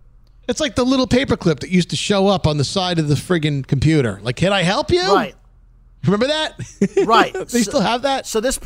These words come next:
Speaker 2: person
Speaker 1: Windows?
Speaker 2: writes back, uh, "I'm sorry for the confusion. I'm part of the live chat support team.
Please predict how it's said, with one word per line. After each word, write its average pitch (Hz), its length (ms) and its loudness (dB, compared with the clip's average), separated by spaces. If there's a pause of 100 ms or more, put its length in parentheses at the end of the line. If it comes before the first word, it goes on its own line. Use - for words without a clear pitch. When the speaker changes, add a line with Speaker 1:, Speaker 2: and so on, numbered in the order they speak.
Speaker 2:
person 233 200 -2
Speaker 1:
Windows? 208 160 2
Speaker 2:
writes - 120 -4
back, 175 400 -4 (440)
uh, 170 200 -2
"I'm 175 180 -4
sorry 269 460 0
for 202 140 -10
the 190 80 -8
confusion. 160 680 -10 (300)
I'm 160 140 -8
part 240 280 -4
of 233 120 -2
the 190 100 -6
live 190 360 0
chat 190 300 -4
support - 460 -8
team. 139 320 -14